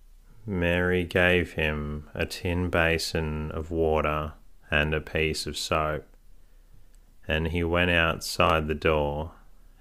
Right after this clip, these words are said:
and set the basin on a little bench there.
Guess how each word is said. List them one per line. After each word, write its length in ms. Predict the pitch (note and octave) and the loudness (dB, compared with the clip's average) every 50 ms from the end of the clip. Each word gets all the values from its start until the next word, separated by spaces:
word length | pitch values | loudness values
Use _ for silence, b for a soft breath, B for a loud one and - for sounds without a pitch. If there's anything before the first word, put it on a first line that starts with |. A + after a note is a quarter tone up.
| - | -8
and 300 | - D#2 D#2 D#2+ D#2+ D2+ | -6 -4 -2 -2 -4 -4
set 400 | - - - F2 E2 - - - | -4 -2 2 2 2 2 0 -4
the 80 | - D2+ | -10 -4
basin 880 | D2 - D#2+ D#2+ E2 E2 E2 - - - E2 D#2 D#2 D#2 D#2 D#2 D#2+ E2 - - | 0 2 4 4 4 2 0 -2 -4 -4 -2 -2 -2 -2 -4 -6 -6 -10 -10 -8
on 340 | - D#2+ D#2+ D#2+ D#2+ D#2+ D#2 | -4 -2 -2 -2 -2 -2 -4
a 100 | D#2 D#2+ D#2+ | -4 -4 -2
little 400 | D#2+ D#2 E2 E2 E2+ E2 E2 D#2 | -2 -2 0 0 0 0 -2 -2
bench 500 | D#2 - D#2+ D#2 D#2 D#2 D#2 - - - | -2 -2 -2 -2 -2 -4 -8 -10 -6 -2
there. 420 | - D#2+ D2+ D2 D2 D2 D2 D2 | 0 2 2 0 0 -4 -6 -8